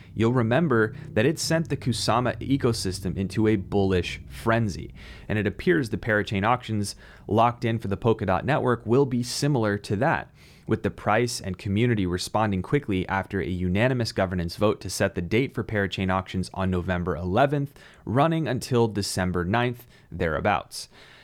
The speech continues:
This will mean that many of the well-established Polkadot parachain hopeful projects will have a shot at grabbing one of the first slots in this auction, and the era of Polkadot will officially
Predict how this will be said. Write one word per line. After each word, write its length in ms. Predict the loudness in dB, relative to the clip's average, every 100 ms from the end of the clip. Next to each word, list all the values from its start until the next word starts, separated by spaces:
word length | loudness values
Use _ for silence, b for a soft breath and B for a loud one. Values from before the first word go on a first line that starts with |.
| B B -10
This 320 | -2 0 2
will 120 | 2
mean 340 | 4 2 2
that 300 | 2 0 -2
many 380 | -2 0 2 2
of 120 | 2
the 80 | 0
well-established 1000 | 0 2 2 2 -2 0 0 0 -4 -4
Polkadot 540 | 0 0 0 -2 -2 -4
parachain 580 | -2 -2 0 -2 -2 -2
hopeful 460 | 0 -2 0 -2
projects 640 | 0 2 2 2 -2 -2 -8 B B
will 120 | -4 0
have 220 | 0 0
a 60 |
shot 400 | -2 0 2 2
at 100 | -2
grabbing 400 | -2 0 0 0
one 140 | 0 0
of 60 |
the 80 | -2
first 400 | -4 0 0 0
slots 480 | 0 2 2 -2 -12 B B -2
in 220 | 0 2
this 220 | 0 -2
auction, 560 | 0 0 0 -4 -6 -6 B B
and 140 | -4 -2
the 100 | 0
era 240 | 4 4
of 240 | 4 0 -2
Polkadot 560 | 0 2 2 0 0
will 180 | -2 -2
officially 640 | -2 -4 -6 -4 -8 -8